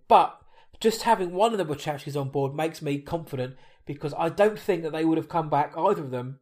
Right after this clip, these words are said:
if they didn't think the story was worth telling. 'Cause, like you say, hell, it's been twenty years since the first one, and, you know, it's been bare, bare, nearly two decades since all of them, in fact.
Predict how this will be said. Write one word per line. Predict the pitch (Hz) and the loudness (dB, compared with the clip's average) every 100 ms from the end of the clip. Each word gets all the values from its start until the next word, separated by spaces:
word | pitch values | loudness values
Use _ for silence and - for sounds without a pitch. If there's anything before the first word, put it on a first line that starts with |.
| _ _ - | _ _ -8
if | 156 | -2
they | 156 | -2
didn't | 143 196 175 | 2 0 0
think | - 156 | -4 -4
the | 151 | -4
story | - 185 160 151 | -6 0 0 0
was | 143 | -2
worth | 143 156 - | 2 2 2
telling. | 175 135 120 | -4 -6 -4
'Cause, | 139 143 - _ - - | -8 -8 -16 _ -12 -2
like | 180 | -2
you | 165 | -2
say, | - 170 | 0 0
hell, | 151 185 123 - - | 2 2 0 -6 -10
it's | - | 2
been | 214 208 | 4 6
twenty | 240 214 - | 6 4 4
years | 170 208 143 120 | -2 0 -2 -4
since | 170 160 | -10 -10
the | 135 | -2
first | 190 190 - | 4 4 4
one, | 185 180 180 - - - | 2 2 -2 -16 -20 -6
and, | 160 160 156 - | 0 0 -2 -10
you | 214 | -4
know, | - | -4
it's | 139 | -4
been | - 160 185 165 | -8 0 0 4
bare, | 185 175 175 | 4 4 2
bare, | 185 | 0
nearly | 165 190 160 | 2 2 2
two | 143 175 | 0 -2
decades | 160 147 156 147 147 | 0 -2 -4 -6 -6
since | 156 | -4
all | 160 165 | -2 0
of | |
them, | 131 120 | 0 -4
in | |
fact. | 117 127 131 - | -6 -8 -8 -14